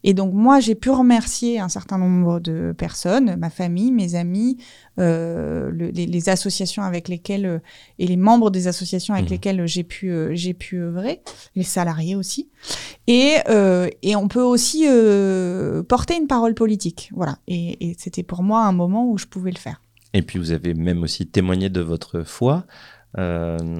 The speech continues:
Speaker 2: vous avez cité un passage biblique et vous en avez fait une petite analyse, pas une prédication quand même, mais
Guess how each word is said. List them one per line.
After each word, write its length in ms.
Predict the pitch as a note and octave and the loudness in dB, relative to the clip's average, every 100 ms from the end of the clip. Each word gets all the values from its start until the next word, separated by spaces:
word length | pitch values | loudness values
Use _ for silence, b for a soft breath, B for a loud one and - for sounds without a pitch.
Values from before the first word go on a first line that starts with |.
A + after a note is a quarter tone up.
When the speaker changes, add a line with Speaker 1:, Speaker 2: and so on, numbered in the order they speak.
| - - | -10 -12
Speaker 2:
vous 60 | F2+ | -8
avez 80 | E2+ | -6
cité 280 | - E2+ F2+ | -6 -6 -4
un 80 | E2+ | -4
passage 380 | F2 - F2+ | -4 -2 -4
biblique 560 | E2 E2 F2+ B2 C#3 - b b b b b - | -2 -4 0 0 -2 -18 b b b b b -8
et 200 | F2+ E2+ | -6 -6
vous 180 | D#2+ E2+ | -6 -6
en 140 | D#2+ | -4
avez 180 | D#2+ E2 | -4 -6
fait 220 | - F#2+ | -4 -2
une 240 | E2+ E2 | -2 -4
petite 420 | F2 A2 - G2 G#2+ | -2 0 0 0 0
analyse, 540 | F#2+ F#2 A#2+ B2+ F2+ | 2 2 2 0 -2
pas 60 | F2 | -2
une 100 | F2 | -4
prédication 580 | E2 F#2 F#2+ G2+ F#2 D3 | -2 -4 -2 -4 -2 -2
quand 120 | C#3 G#2 | 0 0
même, 100 | E3 F#2+ | 2 2
mais 200 | F#2 | 2